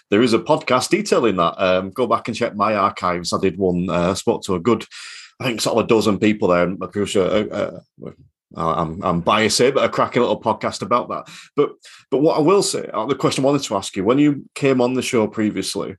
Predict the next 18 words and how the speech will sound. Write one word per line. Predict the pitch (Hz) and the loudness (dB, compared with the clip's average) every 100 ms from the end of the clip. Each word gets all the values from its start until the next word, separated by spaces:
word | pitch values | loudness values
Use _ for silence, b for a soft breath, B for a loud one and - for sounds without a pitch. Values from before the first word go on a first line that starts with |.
| - - | -12 -2
um, | 87 87 85 | 2 2 2
talking | - 95 - 95 | 0 0 0 0
about | 87 87 - | 2 2 0
the, | 87 85 | -2 0
the | 80 | 2
Expo | 87 82 - 85 | 0 0 0 0
twenty | - 92 90 | 0 -2 -2
twenty-one, | - 92 82 92 107 87 | -2 -2 0 2 2 0
we | 90 | -4
spoke | - - 120 120 | -2 2 2 2
a | |
bit | 117 | -2
about | - 98 76 | 2 0 0
attendances | - 110 107 101 - 87 | 0 0 2 0 -4 -6
and | 90 | 0
what | 87 95 | 0 0
you | 90 | 2
were | 87 | 2